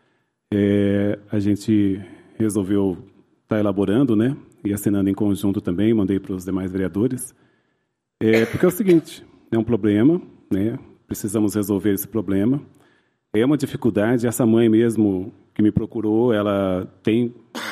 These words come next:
pagado táxi, né, algumas das vezes, e são pessoas de baixa renda, infelizmente faz muita falta pra ela, ela explanou muito bem isso.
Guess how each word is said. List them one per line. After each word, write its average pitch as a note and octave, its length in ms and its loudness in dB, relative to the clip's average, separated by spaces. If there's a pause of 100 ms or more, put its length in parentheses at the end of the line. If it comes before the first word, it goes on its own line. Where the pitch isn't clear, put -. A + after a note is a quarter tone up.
(120)
pagado G#2+ 420 -4
táxi, - 580 -8 (360)
né, G2+ 260 0 (140)
algumas G2+ 380 -2
das G2+ 200 -2
vezes, C3+ 540 0 (720)
e G#2+ 440 4
são A2+ 140 0
pessoas G#2+ 480 0
de G2+ 60 2
baixa G2+ 400 -2
renda, A2 560 2 (180)
infelizmente G2+ 1040 0 (280)
faz G#2 300 -4
muita C3 340 0
falta A#2 360 -4
pra G2 140 -2
ela, C3 340 0 (640)
ela F#2+ 400 -6
explanou G2 440 -2
muito G#2 260 0
bem G2+ 260 2
isso. B2+ 320 -2